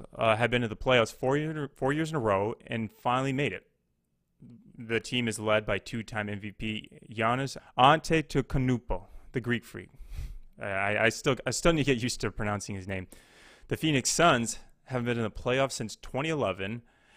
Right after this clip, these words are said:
and the finals since nineteen ninety-three. I wasn't even born yet.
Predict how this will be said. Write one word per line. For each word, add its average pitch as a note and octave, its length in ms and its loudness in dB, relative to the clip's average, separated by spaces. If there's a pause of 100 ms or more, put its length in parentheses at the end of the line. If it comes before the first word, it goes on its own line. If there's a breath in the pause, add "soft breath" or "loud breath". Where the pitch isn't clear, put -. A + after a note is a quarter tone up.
(140 soft breath)
and A2 280 0
the G#2 60 2
finals C#3 600 0
since - 260 -6
nineteen A#2 480 -4
ninety-three. G#2+ 760 -8 (140)
I C3+ 40 -10
wasn't D3+ 220 -6
even F#2+ 140 -8 (120)
born A2+ 260 -6
yet. F2 200 -12